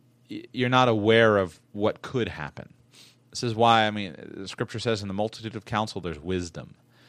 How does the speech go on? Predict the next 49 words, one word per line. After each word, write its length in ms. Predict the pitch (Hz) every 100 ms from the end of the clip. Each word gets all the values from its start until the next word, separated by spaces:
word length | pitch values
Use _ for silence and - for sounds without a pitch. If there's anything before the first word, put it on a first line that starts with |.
| _ _ _ _ _ _ -
A 60 |
lot 180 | 113 131
of 60 | 156
times 320 | 139 123 104
the 80 | -
problem 400 | 113 110 113 104
is 120 | 90
you 100 | 107
just 140 | 117
simply 200 | 117 98
don't 240 | 95 92 87
know 120 | 85
what 220 | 82 -
you 60 | 78
don't 260 | 92 92
know 240 | 95 104 87
until 220 | 80 90
someone 260 | - 87
tells 300 | 80 104 95
you 80 | 85
what 160 | 80 -
you 40 |
don't 220 | 85 78
know. 320 | 95 110 73 -
But 200 | 95 -
you 40 |
don't 200 | 123 113
find 260 | - 117 110
out 180 | 123 -
what 140 | 98
you 80 | 92
don't 220 | 95 90
know 340 | 110 123 92
until 180 | 92 104
you 120 | 95
talk 260 | 90 127 143
to 80 | -
somebody 380 | 87 80 80 80
about 300 | 78 80 85
it 60 |
and 80 | 92
they 120 | 90
inform 380 | 90 - 131 117
you 40 | 82
about 200 | 78 -
what 160 | -
you 40 | 73
don't 200 | 78 -
know. 260 | 92 76